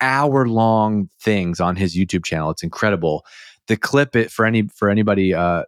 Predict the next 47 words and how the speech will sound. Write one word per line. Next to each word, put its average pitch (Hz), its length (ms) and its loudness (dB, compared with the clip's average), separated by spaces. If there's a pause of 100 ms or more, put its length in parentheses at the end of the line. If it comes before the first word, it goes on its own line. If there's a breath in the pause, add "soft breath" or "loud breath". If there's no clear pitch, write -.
you 110 120 -2
know, 90 120 2
that, 87 260 -2
that 92 140 -2
hasn't 90 280 -4
seen 95 200 -2
this, 82 160 -2
we 98 60 0
should, 92 240 -4
we 98 80 -2
should 92 180 -4
tweet 92 200 -6
this - 160 -6
out 82 160 -4
from 82 120 -6
our 80 120 -2
account. 78 280 -10
But, 76 160 -6 (140)
um, 190 300 0 (480 loud breath)
basically, 139 280 2
he 117 80 -2
talks 113 240 -4
about 98 200 0
how 98 160 -2
much 101 200 -2
fun 101 160 -2
it 95 100 0
is 90 120 -2
playing 92 240 -2
with 87 140 -4
his 104 120 -2
son, 135 280 0
and 98 100 0
he 98 120 0
asks, 95 340 -2
they 98 240 0
ask 95 200 -2
him 95 80 0
about, 85 200 -2
like, 85 220 -6
you 92 40 -4
know, 85 100 0
"How 110 140 -2
do 104 80 2
you, 98 180 2 (360 loud breath)
about 98 220 -2
getting 101 340 0